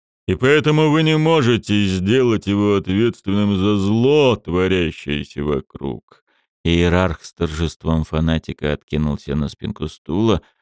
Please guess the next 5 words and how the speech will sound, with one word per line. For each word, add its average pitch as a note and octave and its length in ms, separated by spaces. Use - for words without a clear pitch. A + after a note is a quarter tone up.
с - 140
усмешкой E2 680
поглядывая D#2+ 680
на E2 280
Илана, D#2+ 640